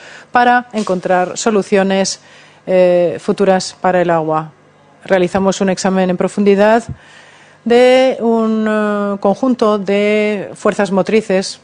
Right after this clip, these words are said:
de motivaciones, de fuerzas que impulsan, que tienen un impacto en el uso de los recursos hídricos. Tenemos un,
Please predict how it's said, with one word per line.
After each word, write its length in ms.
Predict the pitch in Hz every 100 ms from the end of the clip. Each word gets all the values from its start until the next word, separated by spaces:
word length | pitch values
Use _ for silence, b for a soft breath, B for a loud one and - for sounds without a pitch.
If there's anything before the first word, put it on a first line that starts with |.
| -
de 140 | 185
motivaciones, 680 | 180 170 180 175 - 208 190
de 360 | 175 170 165 165 b b b b _ -
fuerzas 340 | - 208 208 -
que 60 |
impulsan, 680 | 185 240 254 - 190 180 180
que 140 | 185
tienen 540 | - 233 254 226 196 196
un 120 | 196
impacto 640 | 190 185 - 190 - 202
en 100 | 196
el 120 | 180 185
uso 380 | 180 - 185
de 260 | 175 180 180
los 320 | 175 185 180 170
recursos 800 | 175 165 170 165 - 170 160 -
hídricos. 640 | 190 202 170 156 160 156 - b b b b _ _ _ _ _ - - - _ _ _ _ _ _ -
Tenemos 340 | 185 180 170
un, 120 | 180